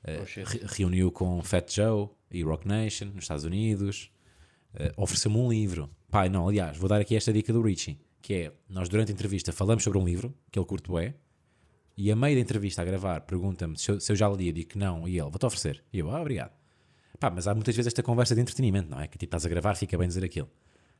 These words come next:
Speaker 1: E há, tipo, três dias depois, eh, Richie manda mensagem no WhatsApp a dizer, "Estás na rádio?" E eu, "Ya." Ele disse, "Vou passar aí para te dar o livro." E eu, "Fogo, bro."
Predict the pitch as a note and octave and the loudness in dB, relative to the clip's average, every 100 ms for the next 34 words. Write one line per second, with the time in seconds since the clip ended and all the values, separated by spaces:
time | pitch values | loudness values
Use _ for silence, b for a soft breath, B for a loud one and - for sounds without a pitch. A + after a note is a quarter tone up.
0 | b _ - F2 - - D#2+ D2+ E2+ - | b _ -10 -10 -10 -6 -4 -2 -6 -4
1 | F#2+ G2 G#2 - F#2 E2+ - F#2 - - | -4 -4 -6 -8 -6 -6 -4 -4 -4 -4
2 | G2+ G2 - G2 F#2 F#2+ F#2+ F#2+ G2 - | -2 -4 -8 -4 -2 -2 -4 -4 -4 -4
3 | A2+ G#2 G2 F#2 F#2 G2+ F#2+ F#2+ F#2+ A2 | -6 -2 -2 -2 -2 -2 -4 -4 -4 -6
4 | A#2 F#2 D#2+ D2 G#2+ A2 - b b b | -8 -8 -8 -8 -4 -4 -6 b b b
5 | - F#2+ G2+ F#2+ - G2 F#2 _ F#2+ - | -6 -2 -2 -2 -2 -4 -6 _ -10 -4
6 | F2 F2 F2 F2+ - _ D2+ C2 _ _ | -2 -2 -4 -6 -10 _ -10 -10 _ _
7 | _ _ _ _ _ - - - - | _ _ _ _ _ -6 -6 -8 -12